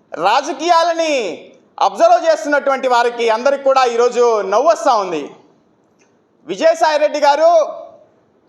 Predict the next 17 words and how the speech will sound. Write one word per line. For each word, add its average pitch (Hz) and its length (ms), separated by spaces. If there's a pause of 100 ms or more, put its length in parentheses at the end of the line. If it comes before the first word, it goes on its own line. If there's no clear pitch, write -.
(280)
విజయసాయి 294 480
రెడ్డి 285 220
గారి 262 200
మీద 254 140
ఉన్నటువంటి 254 540
కేసులను 277 480
ఈరోజు 240 220
మనం 233 240
పరిశీలించినట్లయితే, 214 1040 (1500)
falsification 302 760
of, 269 220 (600)
falsification 294 840
of 247 120
accounts, 240 500 (1600)
falsification 294 720
of 294 400
accounts, 226 500